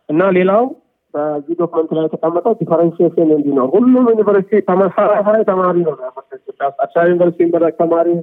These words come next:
ቀብሪ ዳሃር፣ ጅጅጋ ወይ ደግሞ ጋምቤላ ካለ ተማሪ ጋር ተመሳሳይ ነገር ነው የሚማረው። ተመሳሳይ ዲፓርትመንት ነው ያለው፣ ተመሳሳይ ካሪኩለም ነው ያለው። ይሄን ነገር ለመለወጥ አሁን በትክክል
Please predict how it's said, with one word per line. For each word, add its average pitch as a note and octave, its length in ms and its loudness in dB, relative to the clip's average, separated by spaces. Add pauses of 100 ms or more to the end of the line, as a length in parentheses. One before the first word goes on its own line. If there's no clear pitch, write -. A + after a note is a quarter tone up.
(440)
ቀብሪ D3 300 -2
ዳሃር፣ E3 440 2 (400)
ጅጅጋ D#3 340 -2 (320)
ወይ D3 180 -4
ደግሞ E3 200 -2 (520)
ጋምቤላ F3+ 400 0
ካለ E3+ 260 -2
ተማሪ E3 360 -12
ጋር G3 160 -6
ተመሳሳይ F#3 500 -6
ነገር D#3 260 -2
ነው C#3+ 100 -10
የሚማረው። C3 380 -8
ተመሳሳይ F3 500 -2
ዲፓርትመንት D3+ 540 -2
ነው C3+ 140 -10
ያለው፣ C3+ 180 -6
ተመሳሳይ D#3+ 420 -2
ካሪኩለም D#3+ 440 0
ነው C#3 100 -2
ያለው። C3 240 -2 (540)
ይሄን G3 240 2
ነገር G#3+ 200 0
ለመለወጥ G3+ 460 0
አሁን F3 180 -2
በትክክል E3 520 -4